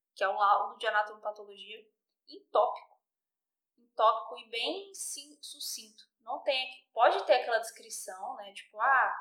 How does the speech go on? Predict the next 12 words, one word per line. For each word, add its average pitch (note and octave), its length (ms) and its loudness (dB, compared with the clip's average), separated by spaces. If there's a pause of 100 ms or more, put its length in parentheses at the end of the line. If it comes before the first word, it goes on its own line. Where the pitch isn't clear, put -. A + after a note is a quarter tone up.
(260)
fragmento A#3+ 560 -16
de - 120 -18 (100)
pele A#3+ 280 -16
apresentando A3+ 720 -16 (220)
neoformação, A3 1040 -10
que G#3+ 120 -6
a G3+ 80 -2
gente G3+ 280 -12
faz F#3+ 320 -2
na G3 100 -12
veterinária. F#3+ 600 -20 (640)
E, - 380 -16